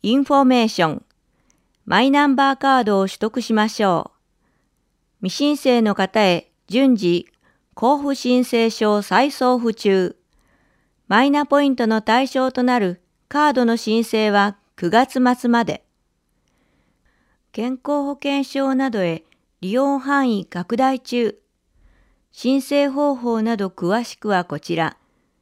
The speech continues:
二次元コードがあります。表紙、右下部には、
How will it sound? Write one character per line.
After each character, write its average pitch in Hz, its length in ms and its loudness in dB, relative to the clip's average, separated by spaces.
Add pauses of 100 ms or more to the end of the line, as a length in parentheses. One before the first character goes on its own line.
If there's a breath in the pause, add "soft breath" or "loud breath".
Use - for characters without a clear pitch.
(180)
二 180 140 -6
次 254 120 -4
元 277 280 0
コ 294 220 0
ー 277 40 0
ド 240 100 0
が 208 200 2
あ 190 60 0
り 185 120 -4
ま 175 200 -4
す。 - 160 -20 (1400)
表 262 280 0
紙、 - 340 -6 (480)
右 185 300 -2
下 277 160 2
部 240 120 0
に 196 140 2
は、 165 240 0